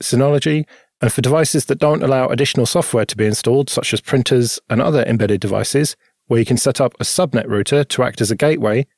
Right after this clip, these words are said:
relaying traffic from your Tailscale network onto your physical subnet. So go to tailscale dot com and try it for free on up to twenty devices. That's tailscale dot com. Quick bit of admin then. Thank you everyone who supports us with PayPal and Patreon.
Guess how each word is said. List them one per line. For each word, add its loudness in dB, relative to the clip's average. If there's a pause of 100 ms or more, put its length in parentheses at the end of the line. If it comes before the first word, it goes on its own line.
(160)
relaying 2
traffic -2
from -2
your 2
Tailscale 0
network -2 (160)
onto 0
your 2
physical -2
subnet. -2 (440)
So 0
go 2
to -4
tailscale 2
dot -2
com 0
and -4
try 2
it -4
for -6
free 0
on -2
up -4
to -8
twenty 0
devices. -2 (380)
That's -4
tailscale 0 (100)
dot 0
com. -6 (920)
Quick 0
bit 2
of 2
admin 2
then. 0 (260)
Thank 0
you 4
everyone 2
who 0
supports -2
us 0
with -2
PayPal 0
and -6
Patreon. -2